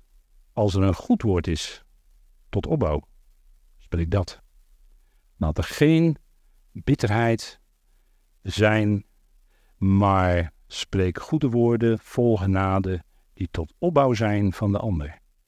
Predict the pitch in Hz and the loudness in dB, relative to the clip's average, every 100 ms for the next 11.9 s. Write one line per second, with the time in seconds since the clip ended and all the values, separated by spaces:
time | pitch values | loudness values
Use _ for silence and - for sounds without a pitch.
0 | _ _ _ _ _ - 90 87 139 - | _ _ _ _ _ -10 -6 0 0 0
1 | 113 127 175 151 160 160 113 117 135 151 | -2 2 2 2 0 0 -2 0 0 0
2 | 160 156 - 113 135 117 123 117 113 131 | -4 -6 -4 -4 0 0 0 -4 -4 -2
3 | 127 113 107 95 - 113 101 98 123 120 | 0 0 -2 -4 -4 -2 -2 -2 -2 0
4 | 107 135 - 120 110 104 120 107 90 - | -2 -2 -2 -2 -2 -4 -4 -2 -2 -4
5 | 110 - 104 98 - 104 80 - _ _ | -6 -2 0 0 -2 -4 -4 -8 _ _
6 | _ _ _ _ _ - 117 101 92 - | _ _ _ _ _ 0 2 2 -4 -14
7 | _ _ _ _ _ _ - 107 101 98 | _ _ _ _ _ _ 0 2 2 2
8 | 120 127 104 107 104 - - 101 92 - | 2 2 2 0 0 -4 -6 -4 -2 2
9 | 143 107 - - - _ _ - 110 113 | 2 2 -6 -16 -20 _ _ -2 4 4
10 | 113 107 123 110 98 98 101 98 - 131 | 4 0 2 2 2 -2 -2 -4 -4 0
11 | 139 131 - - 127 127 135 147 | 0 0 -2 0 0 2 0 -2